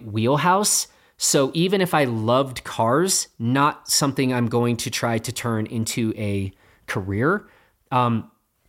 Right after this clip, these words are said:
maybe I try to get a job at a, at a certain car company or something.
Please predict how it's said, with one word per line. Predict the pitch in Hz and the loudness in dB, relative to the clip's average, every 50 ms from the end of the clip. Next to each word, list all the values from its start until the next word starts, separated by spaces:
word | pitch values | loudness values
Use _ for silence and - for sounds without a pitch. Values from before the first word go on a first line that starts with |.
| _ _ _ _ _ - | _ _ _ _ _ -6
maybe | 101 110 120 139 143 | -2 0 2 2 4
I | 139 | 2
try | 135 - 147 127 | 2 2 2 2
to | 117 110 | 2 2
get | 120 147 226 | 2 4 2
a | 214 147 - _ - | 2 0 -4 _ -10
job | 123 - - 117 110 117 123 123 | -4 0 2 4 4 4 4 4
at | 123 113 | 2 0
a, | 110 104 101 - - _ _ _ _ _ _ _ _ _ _ _ _ _ | 0 -2 -2 -4 -10 _ _ _ _ _ _ _ _ _ _ _ _ _
at | - 113 110 | -6 -4 -2
a | 107 107 | -2 0
certain | - - - 123 - 113 110 | 0 0 0 0 -2 -2 -4
car | - - 123 110 104 | -2 0 0 0 0
company | - - - 117 117 - 156 156 165 180 | 0 -2 -2 -2 0 2 2 2 2 2
or | 196 185 | 2 0
something. | - - 196 190 180 - 220 208 214 214 208 | 0 0 0 0 -2 0 -2 -2 0 -2 -4